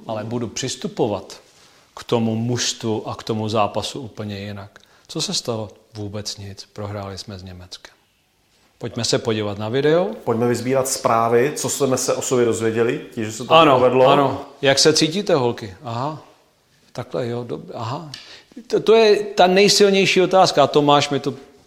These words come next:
Speaker 1: se ptá pořád. A štve mě s tím úplně.
Speaker 2: <laughs>
Speaker 1: Proč mě s tím štve? Protože to ego nechce do pocitu a vzít zodpovědnost.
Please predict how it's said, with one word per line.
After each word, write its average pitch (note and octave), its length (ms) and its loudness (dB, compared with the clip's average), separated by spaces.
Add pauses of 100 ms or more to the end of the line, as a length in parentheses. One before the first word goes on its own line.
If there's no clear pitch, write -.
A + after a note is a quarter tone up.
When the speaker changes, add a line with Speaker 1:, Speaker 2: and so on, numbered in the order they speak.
Speaker 1:
se D3 100 2
ptá C#3 240 4
pořád. C#3 420 2
A C3 140 -4 (140)
štve - 440 2
mě F3 180 4
s - 100 0
tím A2 180 -4
úplně. A#2 380 0 (240)
Speaker 2:
<laughs> - 260 -6
Speaker 1:
Proč E3+ 420 6
mě F#3 160 4
s - 80 2
tím F#3 200 4
štve? D3 460 4 (260)
Protože D#3 360 2
to F3+ 240 2
ego F3 540 6 (240)
nechce F3+ 720 2 (280)
do C#3 160 4
pocitu C#3+ 720 0
a C#3 100 0
vzít B2 240 -2
zodpovědnost. A#2 840 -4